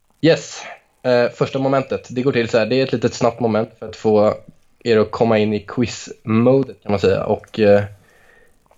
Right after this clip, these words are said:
det är då fem snabba frågor på, som handlar kring, alltså, om nummer femtio, för att det är då det femtionde avsnittet. Eh, och då kommer jag ställa en fråga åt gången. De är värda en poäng var.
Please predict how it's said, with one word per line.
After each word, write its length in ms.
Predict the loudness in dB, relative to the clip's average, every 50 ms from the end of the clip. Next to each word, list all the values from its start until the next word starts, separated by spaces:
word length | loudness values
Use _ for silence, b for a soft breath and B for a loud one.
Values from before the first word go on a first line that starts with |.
| _ _ _ _ _ -18 -12
det 320 | -6 0 4 4 6 6
är 40 | 6
då 160 | 6 6 4
fem 400 | 2 2 0 2 2 2 2 0
snabba 320 | -2 -2 0 0 0 0 0
frågor 380 | 0 0 0 0 2 0 -2
på, 400 | -2 -2 -4 -2 -2 0 -2 -2 -4 -8 _ _
som 220 | -8 -4 -4 -4 -4 -4
handlar 540 | -2 0 0 0 0 -2 -2 -2 -2 -4
kring, 640 | -6 -6 -4 -2 -2 0 0 -2 -2 -4 -6 -10 _
alltså, 300 | -10 -6 -4 -2 -2 -4 -4 -8 -6 -2
om 260 | 0 2 2 4 2
nummer 220 | 2 2 2 0
femtio, 380 | 0 0 -2 -2 -2 -4 -10 -10
för 100 | -10 -10
att 100 | -10 -10
det 100 | -8 -8
är 80 | -8 -8
då 80 | -8
det 80 | -10 -10
femtionde 540 | -6 -4 -4 -4 -4 -6 -6 -6 -6 -4 -6
avsnittet. 540 | -8 -8 -10 -12 -12 -12 -12 -16 -16 -18 -20 B B B B B B B B B B B _ 0
Eh, 360 | 2 2 4 4 4 2 2
och 160 | 2 0 0 2
då 500 | 2 4 4 6 6 6 4 4 2 -2 -6 -12 _ _ _ _ _ -12 -6
kommer 160 | -4 -2 -2
jag 80 | -2
ställa 420 | 0 0 0 2 2 2 0 -2 -4 -6
en 200 | -6 -6 -6 -4
fråga 240 | -2 0 0 0 0
åt 80 | -2 0
gången. 380 | 0 0 2 2 0 0 0
De 140 | 2 2 2
är 60 | 2
värda 220 | 2 2 2 2 0
en 240 | 0 0 -2 0 0
poäng 260 | 2 2 2 2 0
var. 260 | 0 0 0 0 -4